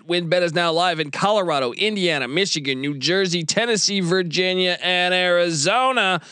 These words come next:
From boosted parlays to in-game odds on every major sport, WynnBET is what you need to win. Sign up today to receive a thousand dollar risk-free sports bet. Download the WynnBET app now or visit wynnbet dot com. That's W Y N N bet dot com, and start winning today.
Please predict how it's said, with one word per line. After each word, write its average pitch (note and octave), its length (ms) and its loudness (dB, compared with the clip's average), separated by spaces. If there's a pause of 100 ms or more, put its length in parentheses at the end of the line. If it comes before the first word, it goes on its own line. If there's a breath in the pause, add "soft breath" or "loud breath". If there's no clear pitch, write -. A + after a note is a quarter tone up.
(320 loud breath)
From D3 300 0
boosted F#3+ 500 0
parlays G3+ 600 2
to D3+ 200 0
in-game G3+ 580 0
odds G3 300 0
on F#3+ 180 0 (120)
every G#3+ 400 0
major D#3+ 380 -2
sport, F3+ 440 0
WynnBET F#3+ 360 0
is F3+ 120 -2
what F3 200 -2
you F3 220 -2
need D#3 280 -2
to C#3 80 0
win. C#3+ 280 0 (340 soft breath)
Sign G3 400 0
up F3+ 120 -2
today D#3 260 0
to D#3 80 -4
receive B2+ 320 -4
a - 20 -8
thousand D3 520 -2
dollar C#3+ 320 0
risk-free C#3 420 0
sports D3 340 -2
bet. C#3 280 -2
Download G3+ 380 0
the E3+ 80 0
WynnBET F3+ 580 0
app E3+ 260 -2
now G3 260 0
or E3 160 2
visit D3+ 380 0
wynnbet E3 680 0
dot E3 300 0
com. F3+ 240 -2
That's D3+ 220 -2
W F3 380 0
Y E3+ 300 0
N E3+ 340 0
N E3+ 300 0
bet D#3+ 260 -2
dot E3+ 280 0
com, F#3 300 0
and B2 100 -6
start F#3 540 -2
winning C#3 300 -2
today. C#3+ 680 -2